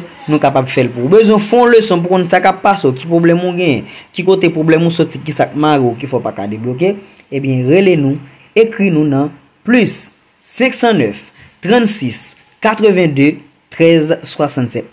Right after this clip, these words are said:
M ap repete l ankò, plus cinq cent neuf, trente-six, quatre-vingt-deux,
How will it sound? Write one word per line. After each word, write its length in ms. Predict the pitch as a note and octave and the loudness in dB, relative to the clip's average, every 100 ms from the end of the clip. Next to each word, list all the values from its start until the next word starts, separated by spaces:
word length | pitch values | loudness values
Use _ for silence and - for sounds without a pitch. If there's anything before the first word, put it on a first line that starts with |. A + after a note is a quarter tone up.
| B2 | -10
M 80 | |
ap 80 | B2 | -4
repete 280 | C3 C3 C#3 | -2 0 0
l 80 | C3+ | 2
ankò, 240 | C3+ F#3+ - - _ _ | 2 0 -2 -18 _ _
plus 480 | F#3+ B3+ - - - _ _ - - | 2 2 0 -6 -12 _ _ -20 -16
cinq 320 | - C#3 C3+ | -6 -4 0
cent 200 | G#3 G#3 | 2 4
neuf, 240 | G#3 G#3 - _ _ _ - | 2 0 -10 _ _ _ -2
trente-six, 720 | G3+ A3+ A3 F#3 F#3+ - - _ _ - | 0 0 -2 -6 -6 -8 -10 _ _ -6
quatre-vingt-deux, 680 | D#3+ E3 D#3+ D3+ A#2+ B2+ | -4 -2 0 0 -2 -6